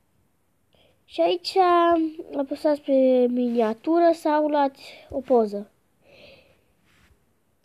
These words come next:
Da, eu n-am așa multe poze și selectați poza.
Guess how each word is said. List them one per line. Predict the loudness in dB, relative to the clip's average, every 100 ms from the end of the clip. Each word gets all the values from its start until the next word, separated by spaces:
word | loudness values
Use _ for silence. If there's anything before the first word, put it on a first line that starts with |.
| _
Da, | -20 -4 0 2
eu | 2
n-am | 0 -4 -6
așa | -10 -12
multe | -12 -14 -16 -18
poze | -6 -4 -2 -2
și | -6 -4
selectați | -2 -2 -2 -4 -4
poza. | -4 -2 0 -2 -2